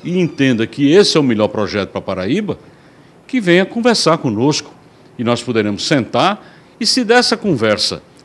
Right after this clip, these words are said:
tivermos mais convergências do que divergências, poderá surgir alguma coisa positiva. Entretanto, nada disso aconteceu até agora.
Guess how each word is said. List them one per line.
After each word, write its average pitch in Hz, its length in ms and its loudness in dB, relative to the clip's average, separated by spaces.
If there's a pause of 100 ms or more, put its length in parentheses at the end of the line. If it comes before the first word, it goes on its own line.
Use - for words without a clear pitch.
tivermos 147 480 4
mais 156 360 -2
convergências 131 960 0
do 113 80 -6
que 113 160 -2
divergências, 113 840 -4
poderá 185 500 0 (220)
surgir 196 400 -2
alguma 120 320 0
coisa 113 280 -4
positiva. 95 680 -6 (400)
Entretanto, 180 560 2
nada 147 360 2
disso 131 280 -4
aconteceu 190 520 -2
até 107 160 -2
agora. 90 380 -4